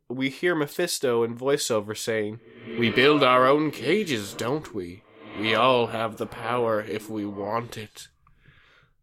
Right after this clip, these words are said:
Uh, Swamp Thing looks out over the water, and, uh, there's another flash. Uh, and then he turns to see Mephisto standing there. Swamp Thing says,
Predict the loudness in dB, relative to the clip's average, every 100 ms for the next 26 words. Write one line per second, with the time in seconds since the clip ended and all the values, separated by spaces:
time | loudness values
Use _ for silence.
0 | _ -8 -4 -4 -4 0 0 0 -2 -2
1 | -2 -6 -2 0 0 0 -4 -4 -4 -6
2 | -4 -2 -2 -4 -8 -16 -18 -12 -10 -8
3 | -6 -6 -6 -6 -8 -8 -8 -6 -4 -4
4 | -4 -6 -4 -4 -4 -8 -18 _ _ -20
5 | -20 -20 -20 -20 -20 _ -12 -4 -2 0
6 | 0 0 0 -2 -2 0 0 -2 -6 -2
7 | 0 0 2 0 0 -4 -2 -4 -4 -6
8 | -6 -8 -12 _ _ _ _ _ _ _
9 | -20 -20 -10 -2 0 0 -2 -2 2 2
10 | 2